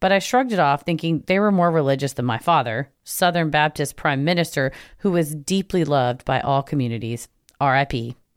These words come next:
I often heard the name Gothard mentioned in conversations, but I was always too busy being too secular, according to my cousins. They made their own clothes, used hand-me-downs,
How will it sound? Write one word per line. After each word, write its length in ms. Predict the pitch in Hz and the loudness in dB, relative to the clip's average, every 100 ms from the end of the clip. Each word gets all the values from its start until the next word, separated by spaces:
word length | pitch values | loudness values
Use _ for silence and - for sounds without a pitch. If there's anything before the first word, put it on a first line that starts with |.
| - - _ _ _ - | -20 -20 _ _ _ -2
I 60 | 220 277 | 2 2
often 220 | 330 359 | 0 0
heard 200 | 294 269 | 2 2
the 40 | 233 | 2
name 220 | 190 165 | 2 0
Gothard 560 | - 147 185 127 120 131 | 0 0 0 -2 -4 -2
mentioned 360 | 151 151 156 | -2 0 0
in 80 | 151 | 0
conversations, 920 | 151 127 131 - 196 202 87 69 - - - _ - | 0 -2 -2 0 0 0 -4 -8 -12 -18 -20 _ 0
but 100 | 226 | 2
I 80 | |
was 160 | 240 240 | 2 2
always 300 | 285 359 339 | 2 2 0
too 200 | - 247 | -2 0
busy 300 | 185 175 190 | 2 2 0
being 280 | 156 160 165 | 0 2 2
too 300 | - 180 180 | 0 0 0
secular, 640 | 151 175 180 131 110 123 156 | 0 -2 -2 -4 -2 -2 -4
according 380 | - 147 127 127 | -6 -2 0 0
to 60 | 131 | 0
my 140 | 117 | -2
cousins. 600 | 180 170 113 69 - - _ _ _ _ _ _ - | 0 0 -2 -10 -14 -20 _ _ _ _ _ _ -2
They 100 | 202 | 2
made 220 | 226 247 | 4 4
their 140 | 285 | 4
own 140 | 285 285 | 4 2
clothes, 600 | - 151 139 143 160 - _ _ _ | 2 2 2 0 -2 -8 _ _ _
used 320 | 170 233 269 | 0 0 0
hand-me-downs, 840 | - 165 160 151 151 147 151 151 | 0 0 2 2 2 2 0 -4